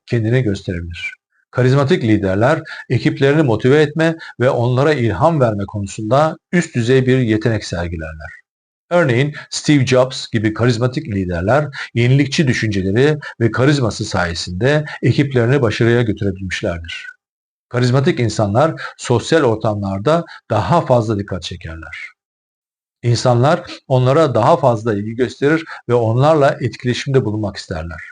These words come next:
Karizmatik bireyler başkalarına ilham verme kapasitesine sahiptir. Bu, toplulukları harekete geçirebilir ve ortak hedefler etrafında bir araya getirebilir. Özetle karizma karmaşık bir kavramdır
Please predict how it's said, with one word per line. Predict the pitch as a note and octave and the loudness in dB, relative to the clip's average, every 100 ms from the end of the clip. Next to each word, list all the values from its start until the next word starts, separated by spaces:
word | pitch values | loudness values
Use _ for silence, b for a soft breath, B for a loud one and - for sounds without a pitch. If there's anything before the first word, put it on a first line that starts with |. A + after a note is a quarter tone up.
| _ _ _ _ _ | _ _ _ _ _
Karizmatik | - A#2 G#2 A#2 D#3+ C3 | -6 -2 0 0 0 0
bireyler | G2+ F#2+ C3 D#3+ B B | 2 2 2 0 B B
başkalarına | - A#2 - B2+ B2+ D3 | 0 0 2 2 4 2
ilham | C3 A#2 G2+ D#3+ D3 | 2 0 2 0 2
verme | A#2 A#2+ D3 | 2 2 -2
kapasitesine | A#2+ G#2+ G#2 A2+ - A#2+ | -2 -4 -4 -6 -4 -4
sahiptir. | - F#2 E2+ E2+ - - _ _ _ _ _ _ _ | -4 -6 -6 -10 -12 -12 _ _ _ _ _ _ _
Bu, | C3 F#3+ B B B | 0 0 B B B
toplulukları | - C3 C3+ C3 C3+ D3 | 0 2 4 4 4 4
harekete | A#2 A#2 A2+ C#3 | 4 0 0 0
geçirebilir | C#3 C3 - C3+ D#3+ E3+ B B A#2+ | 0 0 2 2 2 -2 B B -4
ve | |
ortak | C#3+ A#2+ A#2 D#3 D#3 | 0 2 2 0 0
hedefler | A#2 A#2 A2 C#3+ | 0 0 2 0
etrafında | A#2 G#2+ B2 A2 A2 A2+ C3 A#2 | 0 -2 0 0 0 2 2 2
bir | D3 | 2
araya | C#3+ G#2+ G2+ A2+ | 2 2 2 0
getirebilir. | G#2 G2 - F2+ E2+ - - - | -2 -6 -6 -10 -10 -14 -18 -12
Özetle | A2 D3 D3 C3+ D3+ | -2 0 2 2 2
karizma | D3 B2 D3 C3 G2+ | 2 2 2 0 -2
karmaşık | - A2 B2 B2+ - | -2 0 2 0 0
bir | A#2 G#2+ | 0 -2
kavramdır | G2 F#2 F2 F2 C#3 | -2 -2 -2 -2 -2